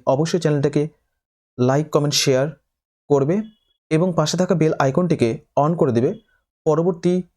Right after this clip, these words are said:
নোটিফিকেশনগুলি সবার আগে তোমাদের কাছে পৌঁছে দেওয়ার জন্য। আর তোমরা যদি আমাদের এই চ্যানেলে নতুন হয়ে থাকো অবশ্যই চ্যানেলটিকে সাবস্ক্রাইব করে নাও। প্রথমেই দেখো ইন্ডিয়ান আর্মি অর্থাৎ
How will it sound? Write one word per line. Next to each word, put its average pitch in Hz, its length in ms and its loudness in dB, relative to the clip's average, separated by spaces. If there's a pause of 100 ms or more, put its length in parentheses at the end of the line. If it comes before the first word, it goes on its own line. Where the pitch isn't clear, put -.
(300)
নোটিফিকেশনগুলি 151 880 2 (1000)
সবার 175 380 0
আগে 135 120 0
তোমাদের 135 320 0
কাছে 139 200 -2
পৌঁছে 143 340 0
দেওয়ার 123 180 2
জন্য। 107 220 0 (420)
আর 123 200 0
তোমরা 156 200 2
যদি 196 180 0 (120)
আমাদের 156 300 0
এই 151 120 0
চ্যানেলে 139 320 0 (240)
নতুন 123 260 0
হয়ে 165 180 0
থাকো 120 180 0 (460)
অবশ্যই 160 380 0
চ্যানেলটিকে 143 380 0 (460)
সাবস্ক্রাইব 135 560 -2
করে 147 120 0 (440)
নাও। 101 140 0 (140)
প্রথমেই 226 400 -8
দেখো 196 200 -4 (460)
ইন্ডিয়ান 208 300 0 (120)
আর্মি 143 240 0 (960)
অর্থাৎ 190 380 0